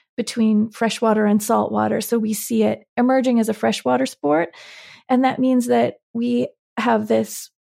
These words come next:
tremendous store of information about various waterways in the British Isles,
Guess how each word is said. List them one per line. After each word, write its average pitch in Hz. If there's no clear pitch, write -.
tremendous 233
store 214
of 202
information 220
about -
various 226
waterways 214
in 220
the 220
British 208
Isles, 214